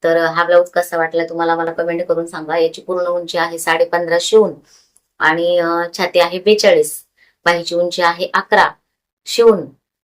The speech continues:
आणि पुढचा गळा शिवून आहे साडेतीन, म्हणजे, अ, तीन शिवून झालाय, साडेतीन मी घेतला होता. बोटनेक मध्ये लयत लय चार किंवा साडेतीन एवढाच गळा घ्यायचा आहे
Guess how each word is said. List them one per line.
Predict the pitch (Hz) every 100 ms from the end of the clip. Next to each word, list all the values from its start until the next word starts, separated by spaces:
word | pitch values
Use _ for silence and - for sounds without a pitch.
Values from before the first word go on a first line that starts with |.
| -
आणि | 160 160 175
पुढचा | 185 185 -
गळा | 180 180 190 190
शिवून | - 214 196 180
आहे | 175 196
साडेतीन, | - 220 208 170 143 139 _ _
म्हणजे, | 180 185 214
अ, | - 165 165 165
तीन | 208 208
शिवून | 208 202 196
झालाय, | 190 170 208 _ -
साडेतीन | 185 170 175 180
मी | 180
घेतला | 180 196 165
होता. | 156 165
बोटनेक | 170 190 196 196
मध्ये | 190 180 202 208 _ _ -
लयत | 196 196
लय | 196 202
चार | - 220 208 214 _
किंवा | - 185
साडेतीन | 185 185 175 175 139 139 _ _ -
एवढाच | 175 185 196 - -
गळा | 170 170
घ्यायचा | 170 170 -
आहे | 160